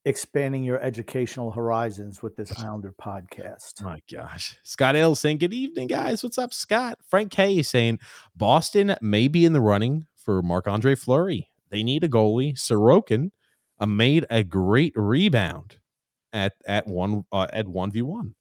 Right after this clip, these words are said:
Speaker 1: He had a couple of
Speaker 2: Mm-hmm.
Speaker 1: back-to-back saves when the score was one one. The first goal is one he wants back. One of those, you know, not getting up against the pipe. It almost looked like his skate got caught, uh,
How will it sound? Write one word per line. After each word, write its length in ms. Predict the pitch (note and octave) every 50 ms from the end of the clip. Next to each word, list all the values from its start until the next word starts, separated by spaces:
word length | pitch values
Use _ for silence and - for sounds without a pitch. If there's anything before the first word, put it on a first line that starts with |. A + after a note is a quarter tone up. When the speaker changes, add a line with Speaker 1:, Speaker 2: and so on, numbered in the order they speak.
| _
Speaker 1:
He 140 | D3+ C#3 C#3+
had 80 | C#3 B2+
a 80 | B2+
couple 320 | - - C3+ C3 - A#2 A2
of 60 | G#2+
Speaker 2:
Mm-hmm. 80 | G#2 A2+
Speaker 1:
back-to-back 640 | B2 B2 B2 - - C3 A2+ C3 B2 A#2+ A#2+ -
saves 520 | - - - - B2 A#2+ A#2+ A#2+ A#2 G#2 -
when 140 | A#2+ A#2 A2+
the 80 | A2+
score 360 | - - - C#3+ C3+ B2+ B2
was 140 | A#2+ A#2+ G2+
one 280 | A2 A#2 A#2+ A#2 A2+ A#2
one. 180 | A#2 A#2 A#2+
The 80 | C#3+ E3
first 320 | D#3+ - F#3 F#3 E3 -
goal 420 | - E3 D#3+ D#3 D3+ D3 D3 C#3+ - -
is 140 | D3 - G#2
one 180 | C3 C#3+ C3+
he 80 | C3+ B2+
wants 340 | A#2+ B2 A#2 A#2 A#2 - -
back. 480 | _ A2+ A2 G#2+ A2 A2 G#2 - - - _ _ _ _ _ _ _ _ _ _ _
One 160 | - C#3 C3+ C3
of 60 | B2
those, 560 | C3 B2+ B2 A#2+ A#2 A2 - - - - - _ _ _ -
you 100 | C#3 B2+
know, 140 | B2 A#2+
not 340 | A#2+ A#2+ A#2+ B2+ C3 B2+ -
getting 300 | - C#3 C3 B2+ B2 B2
up 200 | - C#3 B2+ -
against 360 | C3 A#2+ B2+ C3 B2+ - -
the 80 | - A2+
pipe. 420 | - - - C#3+ D3 D3 D3 C#3+ _ _ _ _ _ _ _ -
It 80 | A#2 C3
almost 260 | D3 C#3+ C3+ - -
looked 160 | D3+ C3+ -
like 180 | D3 C3 A#2+ -
his 160 | C3 A#2+ -
skate 580 | - - - - - D#3 D3+ D3+ D#3 D#3 _ _ _ _ _ _ _ _ _ _ _ _ _ _ _ _ -
got 240 | D#3 D3 - - -
caught, 520 | - - - - - D#3 D3+ D3 C#3+ - _ _ _ _ _ _ -
uh, 400 | C3+ B2+ B2 A#2 G#2+ G#2+ G#2